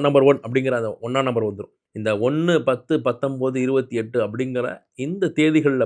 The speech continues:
பிறந்தவங்களுடைய குணாதிசயங்கள் ஒன்று போல தான் இருக்கும். ஏன்னா அவங்க எல்லாருமே நம்பர் ஒன், ஒண்ணாம் நம்பருடைய ஆதிக்கத்துல தான் அவங்க பிறந்திருப்பாங்க. இப்ப இந்த வீடியோல வந்து ஒண்ணாம் நம்பரை பத்தி பேச போறோம். அடுத்து வரக்கூடிய வீடியோஸ்ல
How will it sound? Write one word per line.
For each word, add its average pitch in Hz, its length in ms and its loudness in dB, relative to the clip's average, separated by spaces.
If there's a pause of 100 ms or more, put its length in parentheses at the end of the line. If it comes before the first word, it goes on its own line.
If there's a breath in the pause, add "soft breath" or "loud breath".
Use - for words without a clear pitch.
பிறந்தவங்களுடைய 113 640 -6 (160)
குணாதிசயங்கள் 147 680 2
ஒன்று 131 280 2
போல 139 200 8
தான் 127 100 4
இருக்கும். 113 220 -4
ஏன்னா 143 160 0
அவங்க 117 180 -4
எல்லாருமே 135 320 2 (180)
நம்பர் 127 260 6
ஒன், 139 100 6 (120)
ஒண்ணாம் 147 240 0
நம்பருடைய 120 420 2 (320)
ஆதிக்கத்துல 120 460 2
தான் 139 100 2
அவங்க 120 200 -4
பிறந்திருப்பாங்க. 107 500 -6
இப்ப 139 180 -2
இந்த 139 160 4 (360)
வீடியோல 139 320 2
வந்து 135 200 -4
ஒண்ணாம் 131 180 -2
நம்பரை 117 200 -2
பத்தி 110 180 -8
பேச 104 100 -10
போறோம். 117 260 -10
அடுத்து 147 260 0
வரக்கூடிய 123 420 0 (120)
வீடியோஸ்ல 123 380 -4